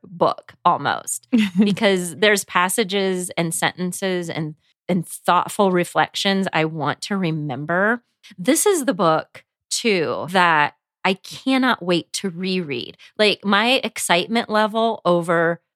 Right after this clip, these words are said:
Speaker 1: when I'm gonna get the opportunity to reread this is so high, and that doesn't happen often. But I'm glad I, I get to do it. I'm jealous of people who get to read it for the first time. So that's Signal Fires by Dani Shapiro.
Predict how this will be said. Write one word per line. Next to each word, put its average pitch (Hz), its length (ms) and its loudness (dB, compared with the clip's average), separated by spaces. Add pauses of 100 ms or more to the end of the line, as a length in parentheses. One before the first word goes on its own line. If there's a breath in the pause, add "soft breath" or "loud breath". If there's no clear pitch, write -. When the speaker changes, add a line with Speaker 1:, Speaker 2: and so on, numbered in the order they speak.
(120)
Speaker 1:
when 180 220 2
I'm 196 140 4
gonna 240 160 2
get 185 160 0
the 190 100 -2
opportunity 165 720 -2
to 170 160 -6
reread 170 500 -2
this 247 560 0
is 175 380 2
so 156 400 2
high, 160 640 4
and 180 160 2
that 220 240 2 (440)
doesn't 165 280 2
happen 160 380 0
often. 190 640 0 (420 soft breath)
But 170 120 4
I'm 175 160 4
glad 170 280 2
I, 160 220 0
I 156 80 0
get 151 240 -4
to 170 100 -4
do 143 320 -2
it. 196 240 4
I'm 165 320 -4
jealous 165 380 4
of 180 100 -4
people 170 340 0
who 170 140 0
get - 220 -6
to 196 80 0
read 175 220 2
it 185 120 2
for 180 120 0
the 160 80 -4
first 185 340 -2
time. 240 380 4 (260 loud breath)
So 185 420 6
that's 175 280 0
Signal 311 320 0
Fires 165 480 0
by 175 160 -4
Dani 170 560 -4
Shapiro. - 720 -6